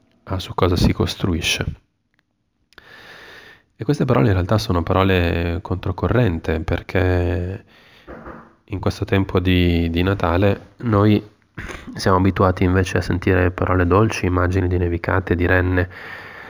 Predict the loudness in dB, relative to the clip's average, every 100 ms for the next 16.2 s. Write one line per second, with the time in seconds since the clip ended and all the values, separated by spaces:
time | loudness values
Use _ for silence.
0 | -18 -20 -20 _ -6 0 2 2 2 0
1 | -2 -6 _ -4 0 0 2 0 0 2
2 | 2 2 2 2 2 0 -8 -4 -4 -2
3 | 2 2 4 2 0 -2 0 2 2 2
4 | 0 -8 -6 -2 0 2 2 0 -4 -6
5 | -8 -10 -20 -20 -20 -20 -20 _ -4 -2
6 | 0 2 2 2 2 2 2 0 2 4
7 | 4 4 2 -2 -4 -2 0 0 0 0
8 | 0 -2 -4 -4 -2 -2 2 2 2 0
9 | 0 0 -4 -6 -2 2 2 2 -2 -6
10 | -12 -20 -20 -20 -20 -20 -18 -18 -18 -20
11 | _ -16 -14 -12 -10 -4 2 2 4 4
12 | 2 4 2 4 2 0 -4 -6 -6 -6
13 | -2 0 2 0 -2 -2 -2 -2 -2 0
14 | 2 2 0 -2 -4 -4 -2 -2 -4 -4
15 | 0 2 2 0 -2 -4 -2 -2 -2 0
16 | 0